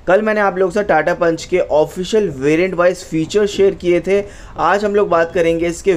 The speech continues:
variant wise color options के बारे में कि किस variant के अंदर आपको कौन सा color options मिल जाएगा। Guys, अगर आपने channel को अभी तक subscribe नहीं किया तो चैनल को आप अभी सब्सक्राइब कर लीजिए ताकि ऐसे car से related updates आप लोगों से मिस ना हो। So guys, Tata Punch के अंदर आपको total four variants मिल जाते हैं,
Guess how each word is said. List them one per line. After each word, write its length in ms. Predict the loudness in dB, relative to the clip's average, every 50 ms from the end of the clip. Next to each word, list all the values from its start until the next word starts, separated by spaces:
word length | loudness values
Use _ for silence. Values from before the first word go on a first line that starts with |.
| 0
variant 360 | 0 0 2 2 2 0 0
wise 280 | 0 2 2 2 0 0 0
color 260 | 0 2 2 2 2
options 400 | 2 0 -2 -4 -6 -8 -8 -4
के 100 | -2 0
बारे 220 | 2 2 2 2 2
में 160 | 0 -2 -4 -4 -8 -14 -18 -8 -4
कि 120 | -2 -2
किस 320 | -2 0 0 0 0 2 2
variant 280 | 2 2 2 0 0
के 80 | 0 0
अंदर 180 | 0 2 2 2
आपको 200 | 2 0 0 -2 -2 0
कौन 160 | 0 0 0 0
सा 140 | 0 -2 0 2
color 220 | 2 2 2 2 2
options 460 | 0 0 -2 -4 -6 -6 -6 -6 -6
मिल 240 | -2 2 2 2 2
जाएगा। 420 | 2 2 0 0 -2 -4 -6 -8 -10 -12 -20 -20 -20 -10 -2
Guys, 220 | 0 2 2 2 2
अगर 160 | 2 2 2
आपने 220 | 2 0 0 -2
channel 320 | -2 -2 -2 -2 -2 0 0
को 80 | 0
अभी 200 | -2 0 -2 -4
तक 60 | -4 -2
subscribe 400 | -6 -8 -4 0 2 2 2 0
नहीं 100 | 0 0
किया 120 | 0 0
तो 80 | 0 0
चैनल 300 | -2 -2 -2 0 -2 0
को 100 | 0 0
आप 140 | 0 0
अभी 140 | 0 -2 -2
सब्सक्राइब 440 | -4 -6 -8 -6 -2 0 0 0 0 0
कर 100 | 0 0
लीजिए 280 | 0 0 0 0 0 0 -2 -8 -18 -18 -6 0
ताकि 220 | 0 0 2 0 -2
ऐसे 400 | -2 2 2 2 2 0 -2 -2
car 240 | 0 0 2 2 0
से 120 | 0 -2
related 420 | -2 0 0 0 0 0 0 0 0
updates 360 | 0 2 2 2 2 2 0
आप 180 | -2 -2 0
लोगों 180 | 0 0 0 0
से 100 | -2 -4
मिस 380 | -2 0 -2 -2 -2 -6 -10 -10
ना 180 | -8 -8 -8 -8
हो। 180 | -10 -12 -14 -16 -16 -14 -14 -14 -14 -16 _ _ _ _ _ _ _ _ _ _
So 100 | -8 -4
guys, 180 | -2 -2 -2 0
Tata 240 | -2 -2 0 0 0 0
Punch 200 | 0 -2 -2 -2
के 80 | -2 -2
अंदर 160 | 0 0 0
आपको 220 | 0 0 0 0 0
total 260 | 0 0 0 0 -2
four 300 | -2 -2 -2 0 0 2
variants 340 | 2 0 0 0 -2 -2 -2
मिल 120 | -2 0 2
जाते 220 | 2 0 0 0 0
हैं, 120 | -2 -2